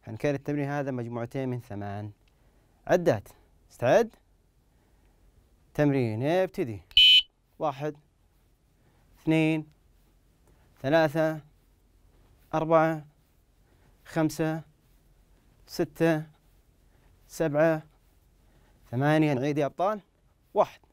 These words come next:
اثنين، ثلاثة، أربعة، خمسة، ستة، سبعة،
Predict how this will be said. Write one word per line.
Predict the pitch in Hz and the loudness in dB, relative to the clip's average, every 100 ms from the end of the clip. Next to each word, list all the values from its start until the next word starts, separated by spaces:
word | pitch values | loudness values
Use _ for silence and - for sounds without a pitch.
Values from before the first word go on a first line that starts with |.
| _ _ _ _ _ _ _ _ _ _ _ _ | _ _ _ _ _ _ _ _ _ _ _ _
اثنين، | 202 165 110 - _ _ _ _ _ _ _ _ _ _ _ _ | 0 2 0 -10 _ _ _ _ _ _ _ _ _ _ _ _
ثلاثة، | 156 170 151 160 160 156 _ _ _ _ _ _ _ _ _ _ _ | 0 2 2 0 -2 -4 _ _ _ _ _ _ _ _ _ _ _
أربعة، | 170 156 160 160 156 - _ _ _ _ _ _ _ _ _ - | -4 4 6 4 2 -10 _ _ _ _ _ _ _ _ _ -8
خمسة، | - 160 147 160 160 160 _ _ _ _ _ _ _ _ _ _ | -2 -2 -2 -4 -4 -8 _ _ _ _ _ _ _ _ _ _
ستة، | - 165 - 170 160 160 - _ _ _ _ _ _ _ _ _ | -8 -8 -2 0 0 -2 -10 _ _ _ _ _ _ _ _ _
سبعة، | - 175 160 156 160 160 | -2 2 4 4 2 -2